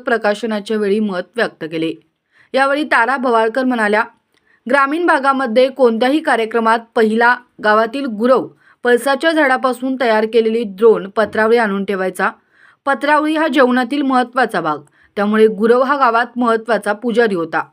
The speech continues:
तो गावात पूर्वी बेल वाटायचा, त्यामुळे त्याला सगळे म्हणायचे, 'कुठे बेल घालायला गेला होतास? आता फक्त मोबाईलची बेल वाजते.'" पुढे त्या म्हणाल्या, "ईश्वरांना बांधून ठेवतो तो गुरव, गावातील सर्व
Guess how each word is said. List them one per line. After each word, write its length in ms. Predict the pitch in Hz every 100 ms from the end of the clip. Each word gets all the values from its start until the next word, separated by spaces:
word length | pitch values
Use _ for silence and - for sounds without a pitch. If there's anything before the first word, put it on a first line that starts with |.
| _ _ _ _ _
तो 80 | 285
गावात 320 | 285 277 285 -
पूर्वी 240 | 302 262 294
बेल 260 | 247 254
वाटायचा, 520 | 254 226 226 220 220 254 - _
त्यामुळे 280 | 208 202 214
त्याला 260 | 220 214 226
सगळे 380 | 233 226 247 294
म्हणायचे, 440 | 285 240 220 247 269 _ _ _ _
'कुठे 260 | 262 302
बेल 240 | 330 320 294
घालायला 360 | 285 277 262
गेला 260 | 247 240 226
होतास? 420 | 226 226 233 254 _ _ _ _
आता 260 | 196 190 226
फक्त 360 | 220 240 - 254
मोबाईलची 580 | 254 233 220 254 226
बेल 200 | 233 180
वाजते.'" 360 | 160 156 143 165 - _ _ _
पुढे 200 | 208 202
त्या 140 | 208 233
म्हणाल्या, 380 | 226 202 196 240 - _ _ -
"ईश्वरांना 560 | 262 285 302 302 294
बांधून 440 | 320 269 240 262 285
ठेवतो 560 | 269 226 220 240 - _ _ -
तो 80 | 269
गुरव, 400 | 233 262 202 - -
गावातील 420 | 185 185 196 247 240
सर्व 340 | 240 220 247